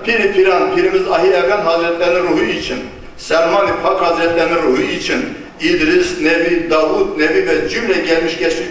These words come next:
pirlerin ve üstadların ervahı için, Bakı'da kalan üstadların selameti için,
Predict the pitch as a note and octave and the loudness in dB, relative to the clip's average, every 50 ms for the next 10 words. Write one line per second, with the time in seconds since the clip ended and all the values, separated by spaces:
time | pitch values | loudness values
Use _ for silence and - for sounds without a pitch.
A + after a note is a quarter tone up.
0 | - - - - E3 E3+ E3 E3 D#3+ E3 E3+ D#3+ D#3+ E3 E3 E3 - - - D3+ | -10 -12 -10 -8 -6 -4 -2 0 0 2 2 0 0 0 0 0 -2 -4 -2 -2
1 | D3+ D3+ D3+ D#3 D#3 D#3+ D#3+ D#3 D#3 D3+ D3 D3+ D3+ D3+ D3+ D3+ D3+ D#3 - - | -2 -2 -2 -2 -2 -2 -2 -2 -2 0 0 2 2 2 2 2 2 0 0 -2
2 | - - - E3 D3 B2+ - - - - - - - - - C#3+ D3 D3+ - D#3+ | -2 -2 -2 -4 -4 -4 -4 -6 -10 -14 -16 -16 -16 -10 -4 -2 -2 -2 -2 -2
3 | D#3+ E3+ F3 E3+ - - D#3 D3+ D3+ D3+ - - - D#3 D3+ D3 D3 D3 D3+ D3+ | -2 0 0 0 0 0 -2 -2 -2 -2 -4 -4 -4 -2 -2 -2 -2 -2 -2 -2
4 | D3+ D3+ C#3+ C#3 C#3 C#3 C#3+ C#3 C#3 C#3 C3+ C3 - - F#3 F3+ - - B2+ | -2 -2 -2 -2 -2 -2 0 0 0 0 -2 -2 -4 -4 -6 -6 -6 -6 -4